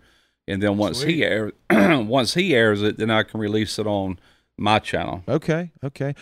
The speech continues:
Speaker 3: What's up, Blake? Uh, in the comments, man.
Speaker 2: And
Speaker 3: Good to
Speaker 2: it,
Speaker 3: see you jumping in there.
Speaker 2: and, and every cooker is different. Like, if I, if you got ugly,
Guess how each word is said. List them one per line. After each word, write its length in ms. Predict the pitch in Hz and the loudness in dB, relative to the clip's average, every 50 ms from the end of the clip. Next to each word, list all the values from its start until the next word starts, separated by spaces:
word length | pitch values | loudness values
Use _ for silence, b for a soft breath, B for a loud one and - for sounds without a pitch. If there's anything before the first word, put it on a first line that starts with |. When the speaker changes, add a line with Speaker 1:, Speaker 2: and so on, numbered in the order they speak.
| B B | B B
Speaker 3:
What's 180 | B 147 160 - | B -2 0 2
up, 160 | 208 185 147 | 2 2 2
Blake? 320 | 120 139 151 175 185 180 - | 2 2 4 4 2 2 0
Uh, 240 | - 139 139 131 123 98 | 0 2 2 2 2 0
in 100 | 127 127 | -2 -4
the 60 | 123 | -2
comments, 400 | - 151 147 143 147 139 131 - | -2 -2 -2 -2 -2 -4 -6 -6
man. 220 | 143 139 143 180 | -6 -2 0 0
Speaker 2:
And 100 | 185 180 | 0 2
Speaker 3:
Good 80 | 135 131 | 0 0
to 60 | 123 | 0
Speaker 2:
it, 40 | - | 0
Speaker 3:
see 100 | 143 139 | 2 2
you 60 | 135 | 2
jumping 280 | 131 135 135 123 135 135 | 2 0 0 0 -2 -2
in 60 | 135 | -2
there. 140 | 139 139 143 | -2 -2 -2
Speaker 2:
and, 140 | 156 175 175 156 | -2 -2 -4 -4
and 200 | 170 170 165 180 | -8 -10 -6 -4
every 460 | 185 202 240 254 247 208 175 143 - - | -2 -2 -2 0 -2 -2 -2 -4 -8 -6
cooker 580 | - - 233 285 - - 175 151 139 135 120 110 120 - _ _ _ _ _ _ _ _ _ _ - | -2 0 0 0 2 0 -2 -2 -2 -4 -8 -10 -14 -20 _ _ _ _ _ _ _ _ _ _ -10
is 160 | - 120 113 | -10 -10 -4
different. 460 | 117 135 185 180 - - - 110 107 - _ - | 0 2 2 2 0 -4 -14 -18 -18 -20 _ -10
Like, 180 | 139 123 123 120 | -8 -8 -8 -8
if 120 | 123 123 | -8 -6
I, 140 | 147 143 139 | -6 -4 -4
if 220 | - - 135 139 - _ | -4 -6 -8 -8 -8 _
you 200 | 117 131 147 151 | -10 -8 -6 -2
got 260 | 131 156 151 135 110 _ _ _ _ - | 2 2 2 2 0 _ _ _ _ 0
ugly, 280 | 170 180 180 170 170 | 2 2 2 2 -2